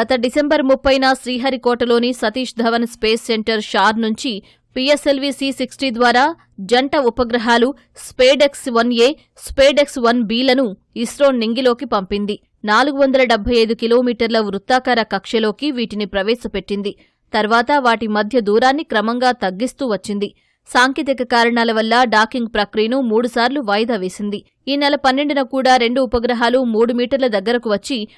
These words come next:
మళ్లీ వెనక్కు వెళ్లాయి. ఎట్టకేలకు గురువారం స్పేడెక్స్ ఉపగ్రహాల అనుసంధానాన్ని ఇస్రో చేపట్టింది.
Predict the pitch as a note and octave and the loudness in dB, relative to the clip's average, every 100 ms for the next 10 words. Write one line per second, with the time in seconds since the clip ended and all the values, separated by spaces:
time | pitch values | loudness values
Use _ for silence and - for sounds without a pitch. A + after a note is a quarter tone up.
0 | _ G3+ G#3+ C#4+ A#3 C#4+ C4 - A3 G3 | _ -2 0 0 0 -2 -2 -2 -4 0
1 | G#3 G#3+ - _ G#3+ A3 D4 D#4 D4 C#4+ | 0 -2 -6 _ -8 -2 0 2 2 0
2 | B3 A3+ A#3 B3+ B3 D#4+ _ _ - - | 0 2 4 4 4 0 _ _ -20 -8
3 | - C4 C4+ C#4+ - C#4 A3+ A#3 C4 A#3+ | 2 4 4 0 0 2 2 0 -2 2
4 | C4 A#3 A3 C4 B3+ A#3+ A#3+ A#3 B3 G#3+ | 2 2 0 -2 -2 -2 -2 -2 -2 -4
5 | - A#3 A3 F#3 G3 G3 G#3 G#3 | -2 -2 -2 -6 -6 -6 -4 -4